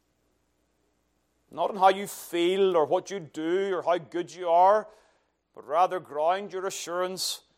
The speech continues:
on the perfect sufficiency of Christ's sacrifice.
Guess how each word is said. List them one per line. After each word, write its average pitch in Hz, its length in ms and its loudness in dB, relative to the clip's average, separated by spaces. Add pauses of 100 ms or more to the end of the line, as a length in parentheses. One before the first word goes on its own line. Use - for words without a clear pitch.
(280)
on 123 180 -8
the 123 120 -8
perfect 165 560 -6
sufficiency 165 500 -8
of 147 80 -12
Christ's - 460 -4
sacrifice. - 840 -16